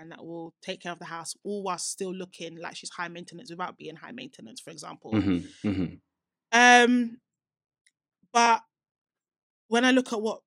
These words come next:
Speaker 1: the consensus is around black women around my age, a lot of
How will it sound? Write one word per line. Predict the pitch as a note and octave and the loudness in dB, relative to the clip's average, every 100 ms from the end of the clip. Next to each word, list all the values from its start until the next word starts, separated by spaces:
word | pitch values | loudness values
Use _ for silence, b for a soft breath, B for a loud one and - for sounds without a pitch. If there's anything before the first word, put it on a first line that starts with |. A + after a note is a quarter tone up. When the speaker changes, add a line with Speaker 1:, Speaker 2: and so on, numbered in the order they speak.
| _ _ _ _ _ _ _ G3 | _ _ _ _ _ _ _ -14
Speaker 1:
the | |
consensus | F#3+ G3+ G#3+ F3 G3+ F#3 | -6 -4 -2 -4 -4 -4
is | G3 F#3 | -4 -4
around | F#3 F#3 F3+ F3 F3 E3 - _ _ _ | -4 -2 -4 -4 -8 -14 -16 _ _ _
black | F#3 E3 - | -8 -8 -6
women | G3 F#3+ F3+ - | -4 -4 -8 -8
around | F3 F3+ F3 E3+ | -6 -4 -6 -2
my | F#3+ D#4 | 6 6
age, | G3 F#3 A3+ - - - _ _ _ _ _ _ _ _ _ _ _ _ _ _ - | 6 -6 -8 -6 -6 -8 _ _ _ _ _ _ _ _ _ _ _ _ _ _ -8
a | |
lot | G3+ A#3 G#3+ | -2 0 -2
of | F#3 | -6